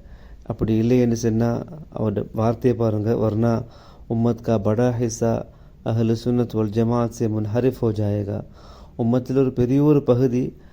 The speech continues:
அஹ்லு சுன்னத் வல் ஜமாத்துடைய அந்த கொள்கை கோட்பாடுகளை விட்டும் வெளி-, வெ-, வெளியாகிடுவாங்க என்பதாக, அ, அந்த முஸ்தஃப்தி மஷ்கூர் ஆலிம் சித்திகி மும்பை மகாராஷ்டிரா அந்த சகோதரர்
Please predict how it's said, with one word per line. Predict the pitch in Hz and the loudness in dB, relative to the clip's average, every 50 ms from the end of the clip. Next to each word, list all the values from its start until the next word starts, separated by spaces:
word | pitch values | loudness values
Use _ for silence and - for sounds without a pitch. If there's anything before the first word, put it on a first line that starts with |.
| - - - - | -20 -12 -6 -4
அஹ்லு | 117 117 123 123 131 127 - | -2 0 2 2 2 2 0
சுன்னத் | - 135 135 135 131 135 - - | 0 0 0 0 0 -2 -4 -4
வல் | - 120 117 113 | -2 0 0 2
ஜமாத்துடைய | 113 120 117 127 131 131 127 117 127 123 113 123 120 120 120 120 135 - - - - - - - | 2 2 2 2 2 2 2 0 0 0 2 2 2 2 0 -2 -4 -6 -12 -20 -20 -20 -16 -10
அந்த | - 117 110 107 107 107 | -6 -4 -2 -2 -2 -2
கொள்கை | - - 120 135 139 135 143 139 135 - | 0 2 4 4 4 4 4 4 2 2
கோட்பாடுகளை | - - 131 131 - - 139 135 131 135 131 131 127 123 | 2 0 0 0 2 4 4 4 4 4 4 2 2 2
விட்டும் | 120 120 120 120 - 143 135 - - - - - - - - - - - | 2 0 -2 0 0 0 0 -2 -4 -10 -16 -20 -20 -20 -20 -12 -4 -2
வெளி-, | 117 120 135 147 - - | 0 2 2 0 0 0
வெ-, | - 120 123 - - - - | 0 0 0 0 0 -4 -2
வெளியாகிடுவாங்க | 117 123 143 165 165 156 139 135 135 123 120 117 113 110 110 104 107 - - - - - - - - - - | 0 4 4 6 6 6 4 4 4 4 4 4 4 2 2 2 0 -2 -2 -6 -12 -18 -20 -20 -20 -20 -10
என்பதாக, | - - 123 123 120 123 110 110 107 107 104 127 139 - - - - - - - - - - - - | -4 -2 -2 0 0 0 0 0 0 0 0 -2 -2 -4 -6 -8 -14 -20 -20 -20 -20 -20 -20 -14 -8
அ, | - - 110 104 104 104 104 | -6 -4 -2 0 0 -2 -2
அந்த | - - 110 107 101 107 104 101 98 - - - - - | -2 -2 -2 -2 0 0 2 2 0 -2 -6 -10 -10 -8
முஸ்தஃப்தி | - 110 107 - - 131 123 123 - - 113 110 107 - - - - - - - - - | -8 -8 -6 -2 0 0 0 0 -2 -2 -2 -2 -2 -4 -10 -14 -20 -20 -20 -20 -12 -6
மஷ்கூர் | - 117 113 113 117 - 127 123 113 | -6 -4 -4 -4 -4 -2 0 0 0
ஆலிம் | 113 113 113 120 120 113 113 110 110 - | 0 0 0 0 0 0 -2 -4 -4 -8
சித்திகி | 113 104 104 120 123 120 120 113 107 - - - - - | -6 -4 -2 0 0 0 -2 -4 -4 -4 -6 -8 -6 -4
மும்பை | 113 113 113 110 | -2 0 0 0
மகாராஷ்டிரா | 107 107 107 110 117 113 110 110 107 - - - 110 110 113 131 - - - - - - - - - - - - | 0 -2 -2 0 0 0 0 0 -2 -4 -6 -4 -4 -4 -4 -4 -10 -16 -20 -20 -20 -20 -20 -20 -20 -20 -12 -6
அந்த | 120 110 104 | -4 -4 -4
சகோதரர் | 101 - 117 110 113 117 104 107 101 107 135 151 | -4 -4 -2 0 2 2 2 2 2 0 -2 -4